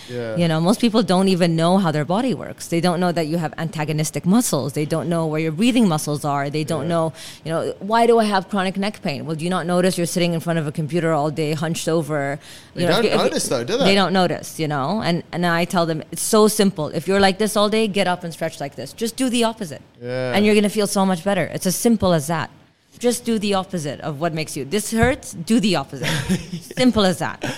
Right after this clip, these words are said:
Speaker 2: you know?
Speaker 1: Where does it get to? If we're on a, if we're on the slippery slope, like you and I are nicely dressing up here, where,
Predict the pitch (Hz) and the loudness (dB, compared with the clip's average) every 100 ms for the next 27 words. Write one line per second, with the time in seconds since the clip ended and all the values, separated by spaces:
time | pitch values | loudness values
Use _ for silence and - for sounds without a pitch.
0 | - 165 156 143 233 240 160 277 392 339 | -6 -4 -2 -2 -4 -6 -4 -2 -2 -6
1 | - - 196 - - 143 101 156 147 180 | -8 -6 -6 -6 -2 -2 0 0 4 4
2 | 196 277 196 - - 151 143 170 208 226 | 4 2 0 -2 -6 -2 0 2 4 2
3 | - 160 - 143 123 135 139 - 113 117 | 2 0 0 0 0 2 2 2 -4 -6
4 | 117 - 123 123 123 120 113 - - 117 | -6 -8 -4 -2 0 0 -2 -6 -6 -4
5 | 120 - 113 120 113 104 107 156 - 110 | -2 -4 -8 -6 -6 -6 -4 -4 -4 -12
6 | 82 82 - _ _ _ 123 156 254 247 | -10 -14 -20 _ _ _ -6 -4 -2 -4